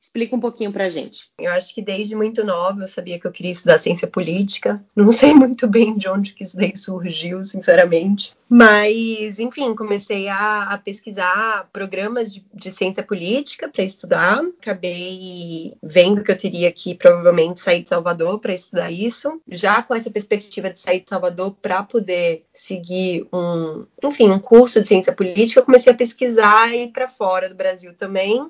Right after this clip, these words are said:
Speaker 2: Acabei indo fazer faculdade nos Estados Unidos.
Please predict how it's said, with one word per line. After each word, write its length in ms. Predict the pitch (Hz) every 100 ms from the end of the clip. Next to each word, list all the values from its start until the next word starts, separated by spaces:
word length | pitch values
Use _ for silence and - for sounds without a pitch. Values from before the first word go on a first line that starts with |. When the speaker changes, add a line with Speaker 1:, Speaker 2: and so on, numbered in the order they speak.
| -
Speaker 2:
Acabei 960 | 190 202 226 196 185 180 175 165 - -
indo 220 | 190 190
fazer 240 | - 180 185
faculdade 500 | 190 196 170 170 175
nos 180 | 175
Estados 300 | 170 185 175 185
Unidos. 680 | 185 202 226 285 302 -